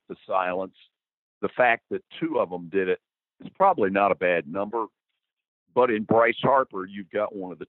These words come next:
ten most influential players in the game, which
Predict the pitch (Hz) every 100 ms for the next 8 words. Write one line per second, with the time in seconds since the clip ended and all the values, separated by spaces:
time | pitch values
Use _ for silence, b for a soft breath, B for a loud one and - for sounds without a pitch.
0 | - 110 98 90 - 107 101 - 92 95
1 | 104 - 80 98 98 90 82 78 71 -
2 | 113 104 73 65 - _ _ _ _ _
3 | _ _ _ - 117